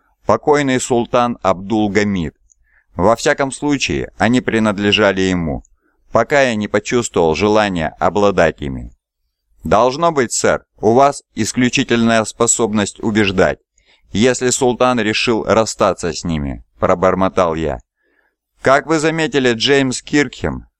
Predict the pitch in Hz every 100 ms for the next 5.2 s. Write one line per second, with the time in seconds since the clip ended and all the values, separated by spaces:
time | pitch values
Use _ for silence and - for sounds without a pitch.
0 | _ - 123 156 151 - _ _ _ -
1 | 110 143 - 123 - 101 85 73 - 78
2 | 92 104 135 131 95 76 - - 98 117
3 | 135 131 104 73 71 60 - - 98 110
4 | 107 - 82 73 76 87 90 - 85 76
5 | 65